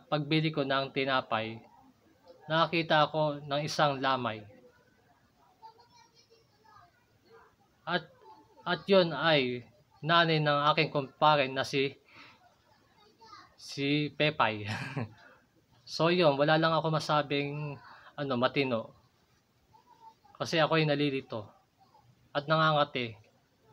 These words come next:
Itchy ang aking kilikili. So, yun. Diyan nagtatapos ang ating nonsense segment na rap ni Kasabwat. Ito si Kasabwat.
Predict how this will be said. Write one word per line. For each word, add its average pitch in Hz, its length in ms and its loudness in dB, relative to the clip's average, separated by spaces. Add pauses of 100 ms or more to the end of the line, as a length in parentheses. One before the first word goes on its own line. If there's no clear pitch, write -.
(880)
Itchy 160 320 0
ang 147 200 4
aking 147 200 -4
kilikili. 139 640 -8 (1000)
So, 139 280 -4
yun. 123 320 -2
Diyan 175 200 4
nagtatapos 165 400 -2
ang 147 120 -2
ating 139 480 -6
nonsense 147 920 -4 (440)
segment 139 600 -2
na 117 160 0
rap 147 240 2
ni 135 80 -10
Kasabwat. 120 520 -6 (200)
Ito 151 280 -2
si 147 280 -6 (880)
Kasabwat. 127 560 -4